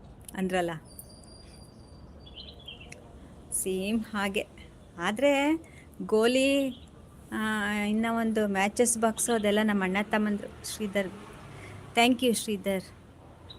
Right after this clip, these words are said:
ಶ್ರೀಧರ್ brother, thank you, welcome to my live. ಯೋಗಿತಾ, ನಿಜ ತುಂಬ ಖುಷಿ ಆಯ್ತು ಸಿಸ್.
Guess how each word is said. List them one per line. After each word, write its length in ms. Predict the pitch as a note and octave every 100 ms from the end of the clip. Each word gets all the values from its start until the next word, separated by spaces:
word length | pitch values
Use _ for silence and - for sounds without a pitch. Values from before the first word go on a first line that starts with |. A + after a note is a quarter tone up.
| -
ಶ್ರೀಧರ್ 280 | A3+ G#3 G3
brother, 240 | F#3+ G3 -
thank 220 | G3 G3+
you, 120 | G#3+
welcome 340 | G3 F#3+ - G#3+
to 140 | A3
my 160 | G#3 G3
live. 360 | F#3+ F#3+ F#3+ F#3 - - - - - - - - - - - - - - - - - - - - - - - - - - - - - - -
ಯೋಗಿತಾ, 480 | G#3 G3+ F#3+ G3+ - - - -
ನಿಜ 220 | G#3 G3+ G#3
ತುಂಬ 280 | G3+ G#3 G#3
ಖುಷಿ 380 | A3 G#3+ - G#3+
ಆಯ್ತು 240 | G3+ G3+ F#3
ಸಿಸ್. 360 | - F#3 -